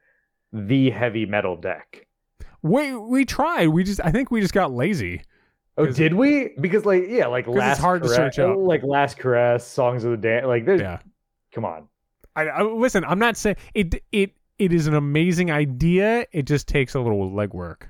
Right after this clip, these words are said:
Speaker 2: I think, is
Speaker 1: Yeah,
Speaker 2: the,
Speaker 1: is
Speaker 2: the
Speaker 1: there
Speaker 2: point.
Speaker 1: Reigning Blood? Is that a card? It should be. <laughs>
Speaker 2: Reign of Blood is. So.
Speaker 1: Is Reign of Blood? Well, I mean, that's close.
Speaker 2: I'm pretty sure Reign of Blood's a card. So, anyway, we, Spoils of Evil, I think that goes in there, too.
Speaker 1: Yeah,
Speaker 2: Just
Speaker 1: yeah.
Speaker 2: saying.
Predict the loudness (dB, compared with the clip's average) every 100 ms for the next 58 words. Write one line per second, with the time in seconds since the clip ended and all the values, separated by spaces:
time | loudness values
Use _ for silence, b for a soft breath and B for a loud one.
0 | -20 -14 -10 -4 0 0 -2 -4 0 0
1 | 0 -2 -2 -2 -4 0 0 0 -2 -2
2 | -2 -2 0 0 -2 -6 -8 -6 -6 -8
3 | -6 0 2 2 0 -2 -2 -2 0 0
4 | -2 -12 b b b b -12 -6 -2 0
5 | 0 2 0 -2 -2 2 2 2 2 2
6 | 0 -2 -2 0 0 -6 -18 _ -8 0
7 | 0 2 0 -2 -4 -8 -10 -12 -12 -12
8 | -12 -10 -10 -12 _ _ -14 -12 -14 -18
9 | _ _ _ -10 -8 -6 -6 -6 b b
10 | b -12 -2 2 2 2 2 0 -2 -2
11 | 2 2 2 -2 -10 -6 -6 -4 -6 -6
12 | -10 -10 -10 -8 -6 -6 -10 -14 -16 -10
13 | -6 -6 -6 -10